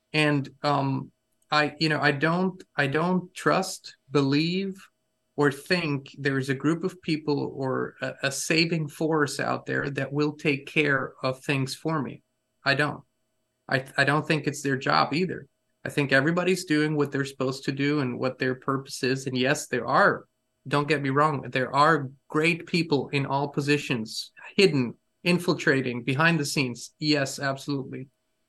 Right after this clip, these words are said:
But they're not responsible for my life or your life.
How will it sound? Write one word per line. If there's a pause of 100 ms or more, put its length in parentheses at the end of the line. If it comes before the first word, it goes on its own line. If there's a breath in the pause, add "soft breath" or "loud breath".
(480)
But
they're
not
responsible
for
my
life
or
your
life.